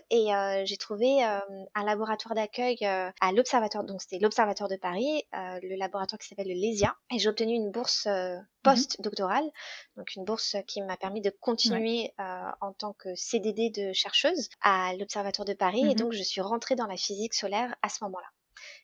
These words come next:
Speaker 1: Et j'ai fait, euh, deux ans de physique solaire qui ont, en fait, euh, en quelque sorte catapulté ma carrière, euh, dans ce domaine-là. Euh, donc c'est tr-, ça s'est fi-, très, très bien
Speaker 2: Ouais.
Speaker 1: passé, mais, euh, c'est vrai que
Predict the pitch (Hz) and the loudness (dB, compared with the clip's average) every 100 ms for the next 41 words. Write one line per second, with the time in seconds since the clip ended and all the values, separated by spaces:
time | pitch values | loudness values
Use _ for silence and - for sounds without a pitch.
0 | - 202 190 180 - 226 214 185 175 220 | -8 -6 -4 -4 -2 0 0 -2 2 4
1 | 208 233 233 202 185 208 - 190 190 254 | 4 2 -2 -4 -4 -2 -2 0 0 0
2 | 247 - - 202 214 220 185 - 226 214 | -2 -10 -8 -6 -4 -4 -4 -2 -4 -2
3 | 190 175 170 - - - _ - 202 208 | -2 -4 -6 -12 -20 -20 _ -6 -2 -2
4 | 202 226 - 233 233 233 208 - 240 202 | 0 0 2 2 0 -2 -4 0 0 -2
5 | - 190 196 220 214 180 196 202 - 214 | -4 -2 0 0 0 0 -2 -4 -4 -2
6 | 196 190 196 262 233 - - - - - | -2 2 4 2 0 -10 -12 -12 -10 -4
7 | 202 190 185 190 202 196 214 - 202 - | -2 -2 -2 -4 -2 -2 -2 -2 -2 2
8 | 220 - - 220 - - - 226 226 214 | 2 2 -4 -8 -4 -2 2 2 2 0
9 | - 311 285 - 202 196 196 190 190 202 | 2 4 4 4 -4 -2 0 0 2 2
10 | 208 240 220 202 185 | 2 2 2 2 2